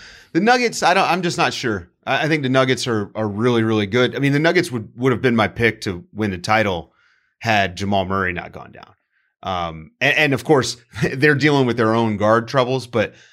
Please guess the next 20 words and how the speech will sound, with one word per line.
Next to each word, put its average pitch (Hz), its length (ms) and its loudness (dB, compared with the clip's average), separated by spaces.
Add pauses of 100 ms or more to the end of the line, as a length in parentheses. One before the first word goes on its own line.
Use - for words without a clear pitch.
(840)
I, 110 200 -8
I 123 140 2
think 123 220 -2
that 110 120 -6
they're 117 140 2
good 113 260 0
enough, 107 540 0
um, 85 560 -4 (680)
at, 104 140 2
at 98 160 0
scoring 95 520 0
that 90 160 -8
they 107 100 0
can 92 140 -6
hang 90 240 -2
with 85 160 -12
the, 87 60 -10
the 82 260 -12
Mavs. 82 480 -8 (100)
Uh, 95 460 0